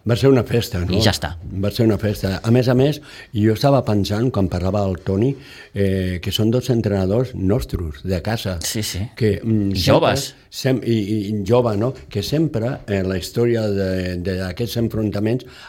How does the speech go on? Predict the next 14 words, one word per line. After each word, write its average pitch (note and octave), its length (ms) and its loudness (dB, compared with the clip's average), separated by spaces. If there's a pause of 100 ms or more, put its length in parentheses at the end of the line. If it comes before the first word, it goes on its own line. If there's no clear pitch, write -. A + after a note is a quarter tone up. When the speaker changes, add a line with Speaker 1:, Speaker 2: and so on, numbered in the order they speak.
(100)
Speaker 1:
algun A#2 320 2
entrenador B2 420 2
era C3 220 2
de - 80 -2
fora C3 300 2 (720)
i B2 160 6
no A2 160 4
de B2 100 4
casa. A2+ 380 -2 (160)
Speaker 2:
Sí, - 160 -4
Speaker 1:
En A2 80 2
Speaker 2:
sí. - 80 -
Speaker 1:
aquest C#3 260 -4
cas, D3 300 2